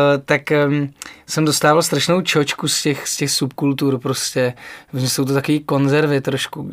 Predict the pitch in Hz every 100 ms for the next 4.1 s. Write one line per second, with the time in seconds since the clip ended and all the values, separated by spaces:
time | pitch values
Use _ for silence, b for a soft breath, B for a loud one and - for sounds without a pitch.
0 | - - 127 135 135 131 131 135 131 135
1 | 82 - - - - - 135 127 - 139
2 | 135 131 135 135 - 135 127 135 131 127
3 | 127 135 - 135 131 143 131 123 - 143